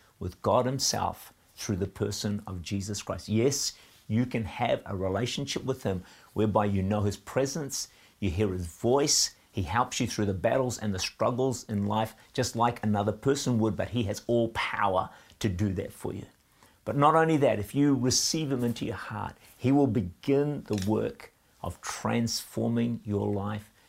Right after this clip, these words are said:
into something more wonderful than you could ever imagine. If you need breakthroughs in your life, he's a God of the breakthrough.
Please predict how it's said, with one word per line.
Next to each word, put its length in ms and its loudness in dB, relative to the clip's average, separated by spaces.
into 160 -2
something 380 -4
more 200 2
wonderful 720 0
than 220 -6
you 160 0
could 220 -4
ever 380 -2
imagine. 600 -6
If 160 -6
you 120 4
need 260 2
breakthroughs 600 0
in 100 -2
your 100 -2
life, 220 -8
he's 240 -4
a 60 0
God 600 0
of 300 0
the 100 -4
breakthrough. 640 -8